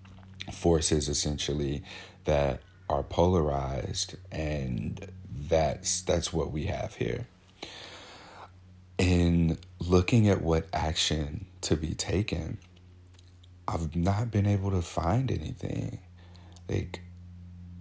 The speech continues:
the, the politics and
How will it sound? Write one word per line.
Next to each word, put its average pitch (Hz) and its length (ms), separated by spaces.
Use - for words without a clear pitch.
the, 85 600
the 82 200
politics - 1120
and 82 720